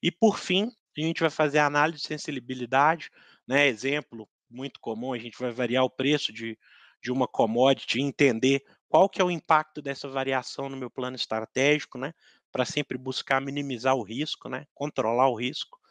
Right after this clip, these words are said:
né? Agora, essa, essa sequência de, de atividades, né, ela não é um processo linear, né, que só tem o começo e o fim,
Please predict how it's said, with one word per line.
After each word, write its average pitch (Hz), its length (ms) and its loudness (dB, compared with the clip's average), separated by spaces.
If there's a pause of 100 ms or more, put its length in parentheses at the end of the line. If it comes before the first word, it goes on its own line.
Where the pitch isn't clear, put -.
(720)
né? 123 200 2 (160)
Agora, 156 380 6
essa, 180 380 2 (160)
essa 170 280 0
sequência 196 640 0
de, 170 320 0
de 170 220 -2
atividades, 156 1000 0 (920)
né, 131 480 0 (160)
ela 151 520 6
não 185 160 2
é 190 40 6
um 208 60 2
processo 196 540 2
linear, 143 500 2
né, 151 140 -12
que - 240 -16
só 135 260 -4 (720)
tem 143 140 4
o 139 40 -4
começo 135 600 0
e 123 100 -4
o 120 40 -8
fim, 127 360 -8